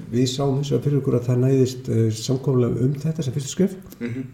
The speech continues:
Speaker 1: og það reyndist rétt.
Speaker 2: Mhm.
Speaker 1: En, eh, það er alveg rétt sem þú segir að, að Reykjavíkurborg er með hæsta skattinn í fasteignagjöldunum,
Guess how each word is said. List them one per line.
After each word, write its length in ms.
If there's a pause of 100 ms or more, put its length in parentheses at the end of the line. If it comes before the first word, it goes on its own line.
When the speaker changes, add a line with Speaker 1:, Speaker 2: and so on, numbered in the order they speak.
Speaker 1:
og 140
það 160
reyndist 280
rétt. 240
Speaker 2:
Mhm. 680
Speaker 1:
En, 200
eh, 260
það 180
er 60
alveg 200
rétt 120
sem 80
þú 60
segir 260
að, 240
að 200
Reykjavíkurborg 520
er 160
með 280
hæsta 400
skattinn 580 (100)
í 320
fasteignagjöldunum, 1500